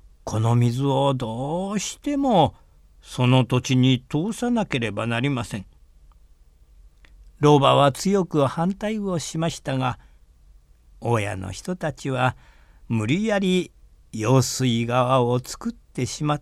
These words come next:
たのです。老婆の恨みはいつまでも消えませんでした。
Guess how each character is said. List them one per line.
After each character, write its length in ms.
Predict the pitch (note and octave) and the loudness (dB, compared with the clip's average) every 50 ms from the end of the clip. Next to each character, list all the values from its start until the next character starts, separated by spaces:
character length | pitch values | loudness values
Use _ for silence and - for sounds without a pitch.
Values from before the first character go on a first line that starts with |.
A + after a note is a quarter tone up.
| _ _ | _ _
た 120 | - E3 | -8 -6
の 140 | D#3 D3 C3+ | -6 -6 -8
で 100 | B2 A#2 | -10 -10
す。 180 | - - - - _ _ _ _ _ _ _ _ _ _ _ - _ _ _ _ _ _ _ _ _ _ _ _ _ _ _ _ _ _ _ _ _ _ _ _ _ _ - | -12 -14 -18 -20 _ _ _ _ _ _ _ _ _ _ _ -20 _ _ _ _ _ _ _ _ _ _ _ _ _ _ _ _ _ _ _ _ _ _ _ _ _ _ 0
老 340 | C3 C3 B2+ C3 B2+ A#2+ A#2+ | 4 4 6 6 6 4 4
婆 180 | A#2+ A2+ A2+ | 2 2 2
の 300 | A#2 A#2 A#2 A2+ A2+ A#2 | 2 0 0 -2 -4 -4
恨 320 | B2 B2+ C3 C#3 D3 D#3+ E3+ | -2 -2 -2 0 0 0 0
み 140 | F3 F3+ F3+ | -2 -2 -2
は 300 | F3 D#3+ C3+ A#2+ G#2+ - - _ _ _ _ - - - - - - | 0 0 0 -2 -2 -6 -12 _ _ _ _ -20 -20 -20 -20 -16 -8
い 120 | - D3+ E3 | -6 -6 -6
つ 220 | - - - C4 | -6 -8 -8 -6
ま 200 | A#3 G#3 F#3+ E3 | -4 -2 -2 -2
で 140 | D#3+ E3 D3 | -2 -2 -2
も 260 | C#3+ C#3 C3 A#2+ A#2 | -2 -2 -2 -2 -4
消 360 | - - - - - D3+ F3+ | -6 -10 -8 -4 -2 0 0
え 60 | A3+ B3+ | 0 0
ま 180 | B3+ C#4 - | 0 -2 -2
せ 200 | - - C4+ C#4 | -2 -2 -2 -2
ん 100 | C4 B3 | -2 -2
で 120 | F#3 B2+ G#2 | -2 -4 -6
し 100 | - - | -8 -10
た。 240 | - - - - | -10 -10 -12 -12